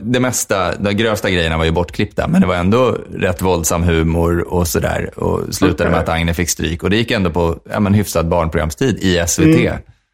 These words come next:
Speaker 1: Ehm, så att, eh, sen vet jag, ja, men sen, sen vet jag att de höll kontakten och var liksom polare och att, att, eh, jag tror att Hans Crispin,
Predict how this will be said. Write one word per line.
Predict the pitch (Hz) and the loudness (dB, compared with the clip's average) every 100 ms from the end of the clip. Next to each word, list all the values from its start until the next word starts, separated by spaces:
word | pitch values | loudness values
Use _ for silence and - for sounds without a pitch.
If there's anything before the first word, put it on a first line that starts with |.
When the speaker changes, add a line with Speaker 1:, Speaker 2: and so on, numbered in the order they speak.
| _ _ _ _ _ - | _ _ _ _ _ -6
Speaker 1:
Ehm, | 64 - - - - - 50 - - 50 - | -4 -4 -4 -4 -4 -6 -8 -12 -12 -14 -10
så | - | -8
att, | - - | -8 -6
eh, | 73 - - - _ _ _ _ - | -4 -2 -4 -12 _ _ _ _ -4
sen | 135 143 | -2 0
vet | 104 95 | 0 0
jag, | 98 87 85 - _ _ _ | -2 -2 -4 -8 _ _ _
ja, | - 117 | -4 0
men | 117 | 2
sen, | 131 208 | 0 0
sen | 135 | 0
vet | 117 101 | 0 0
jag | 98 | 0
att | |
de | 101 92 | 2 2
höll | 92 92 90 | 4 2 0
kontakten | 82 92 87 90 - - 73 | 0 -2 -2 -4 -6 -6 -4
och | 73 | -2
var | 73 78 | -2 -4
liksom | 80 76 | -4 -4
polare | 78 73 76 76 76 73 | -4 -2 -2 -2 0 0
och | 80 | 0
att, | 82 _ - | -2 _ -10
att, | - 78 - _ - - | -8 -8 -10 _ -8 -4
eh, | 85 - - - _ _ _ _ _ _ - | -2 -4 -6 -10 _ _ _ _ _ _ -8
jag | - | -4
tror | 82 80 | 0 0
att | 76 | 0
Hans | 78 80 | 0 -2
Crispin, | 73 - 73 73 | -4 -2 0 0